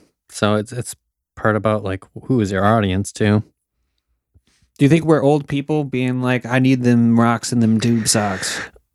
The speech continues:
Speaker 1: I think that I am among the, the crowd that's like,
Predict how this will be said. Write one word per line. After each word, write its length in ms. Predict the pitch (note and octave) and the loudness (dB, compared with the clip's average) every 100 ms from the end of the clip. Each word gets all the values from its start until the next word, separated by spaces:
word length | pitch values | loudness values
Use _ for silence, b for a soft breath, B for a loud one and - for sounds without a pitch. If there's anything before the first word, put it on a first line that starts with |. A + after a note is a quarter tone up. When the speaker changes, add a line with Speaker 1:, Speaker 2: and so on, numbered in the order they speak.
| _ - | _ 0
Speaker 1:
I 420 | C3 C#3+ C#3+ C#3+ | 2 2 2 -2
think 420 | - C3+ B2 G#2 | -2 0 2 0
that 260 | B2+ A#2 - | -2 -4 -6
I 220 | A2+ A2+ | -4 0
am 360 | A#2+ A#2+ A#2 A2 | 2 4 2 2
among 440 | A2 G#2 G2+ G2+ | 0 0 2 0
the, 440 | G2+ G#2 G2 G2 G2+ _ _ _ - | 0 0 0 -2 -6 _ _ _ -8
the 100 | A2 | -6
crowd 440 | - F#2+ G2+ F#2+ | -2 -2 -2 -2
that's 200 | G2 - | -6 -6
like, 440 | G2 F#2 - - | -6 -6 -8 -20